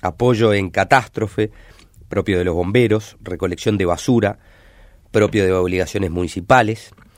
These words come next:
Nunca fue convocado el ejército para realizar tareas militares, salvo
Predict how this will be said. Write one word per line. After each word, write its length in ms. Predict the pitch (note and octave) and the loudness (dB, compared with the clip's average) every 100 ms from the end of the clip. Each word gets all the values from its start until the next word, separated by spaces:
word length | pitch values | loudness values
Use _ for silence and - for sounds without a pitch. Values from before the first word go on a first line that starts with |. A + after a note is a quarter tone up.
| - _ - - | -20 _ -20 0
Nunca 340 | C3 G#3+ F3+ | 4 6 6
fue 160 | D3 D#3+ | 4 4
convocado 680 | D#3 C#3+ A#2+ C#3 C#3+ C#3+ - | 4 4 4 6 6 6 4
el 120 | A#2 | 2
ejército 560 | A2 C3+ A#2+ C3+ A#2+ G#2 | 2 0 -2 0 0 2
para 180 | G#2+ | 2
realizar 460 | G#2 G2+ F#2+ B2 B2 | 2 0 0 2 2
tareas 480 | - G#2+ G#2 A#2 G#2 | 0 0 2 2 0
militares, 680 | F#2+ F2+ F2 C#3 G#2 A2 - - | -2 -4 2 2 2 -2 -10 -6
salvo 480 | - F3+ C3+ C3 | 4 6 4 -2